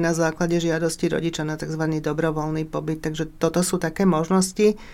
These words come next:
A určite odborná práca v týchto zariadeniach je prispôsobená tomu detskému veku. Nejde len o trest, že odpíkanie si trestu,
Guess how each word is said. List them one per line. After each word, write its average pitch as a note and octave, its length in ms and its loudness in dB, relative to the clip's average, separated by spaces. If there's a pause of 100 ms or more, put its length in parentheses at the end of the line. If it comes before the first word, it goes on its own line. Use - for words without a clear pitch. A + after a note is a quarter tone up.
(380)
A E3+ 80 6
určite F#3+ 360 4
odborná F#3 440 6
práca F3+ 360 4
v F#3 120 2
týchto F3+ 200 2
zariadeniach F3+ 840 6
je F#3 160 8
prispôsobená E3+ 1120 2 (160)
tomu D#3+ 200 -2
detskému F#3 560 4 (120)
veku. F3 400 4
Nejde E3 440 4
len D3+ 280 2
o D3+ 120 0
trest, D#3+ 400 4
že C#3+ 80 4
odpíkanie D3 640 -2
si - 180 0
trestu, D#3 560 2